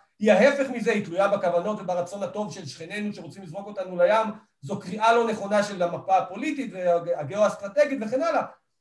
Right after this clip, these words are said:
אבל זה תת מקרה, ובזה הוא כאמור בלם את המדינה. אבל המבחן הגדול לראש ממשלה ימני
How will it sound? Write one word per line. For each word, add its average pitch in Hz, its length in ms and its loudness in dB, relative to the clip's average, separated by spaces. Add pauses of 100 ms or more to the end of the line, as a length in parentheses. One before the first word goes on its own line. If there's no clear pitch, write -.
(280)
אבל 208 200 2
זה 214 200 -2
תת 294 200 4
מקרה, 269 300 4
ובזה 214 280 6
הוא 269 180 6
כאמור 247 340 0
בלם 254 420 4 (300)
את - 80 -6
המדינה. 180 400 -2
אבל 170 140 2
המבחן 214 400 0 (100)
הגדול 208 500 0
לראש 202 240 -14
ממשלה 190 300 -4
ימני 208 460 -6